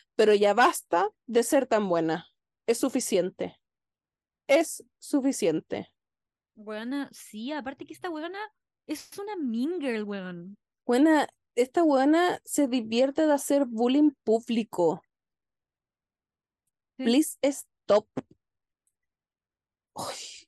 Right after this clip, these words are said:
Speaker 1: pero bueno, esta, esta señora está casada con Justin Bieber, con un weón que es una mierda, que ni siquiera, como que yo no puedo creer que este weón no se haya pronunciado por esta mierda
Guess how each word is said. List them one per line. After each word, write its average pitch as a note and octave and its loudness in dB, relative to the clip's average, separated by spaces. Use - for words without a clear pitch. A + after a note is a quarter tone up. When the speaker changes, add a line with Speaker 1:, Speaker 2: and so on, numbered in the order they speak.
Speaker 1:
pero G#3 2
bueno, F3 0
esta, C4 0
esta D#4 -2
señora C#4 2
está E4 0
casada D4 -2
con D#4+ 4
Justin D#4 2
Bieber, A#3+ 0
con G#3+ 0
un C4 2
weón C#4+ 2
que D4 0
es A#3+ 0
una D#4+ 4
mierda, A#3 2
que C4 0
ni B3 4
siquiera, C4+ 2
como B3+ 0
que A#3+ -4
yo C4 2
no D4 2
puedo D4+ 2
creer C#4 0
que D#4 -2
este D#4+ -2
weón C4 2
no C#4 2
se C#4 0
haya C4+ 4
pronunciado B3 0
por C4+ 0
esta C#4+ 0
mierda C#4 2